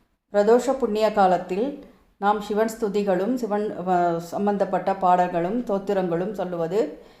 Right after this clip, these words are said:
மிகவும் நலம் பயக்கும். ஆலயங்களுக்கு சென்று அபிஷேக பொருட்கள்,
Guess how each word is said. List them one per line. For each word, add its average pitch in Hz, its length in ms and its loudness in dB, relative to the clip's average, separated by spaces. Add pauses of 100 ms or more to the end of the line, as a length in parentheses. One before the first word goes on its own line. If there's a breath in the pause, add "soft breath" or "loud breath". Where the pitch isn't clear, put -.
(260 soft breath)
மிகவும் 233 520 4
நலம் 190 300 4
பயக்கும். 196 760 -2 (360 soft breath)
ஆலயங்களுக்கு 226 680 4
சென்று 202 500 2
அபிஷேக 202 640 0
பொருட்கள், 208 680 0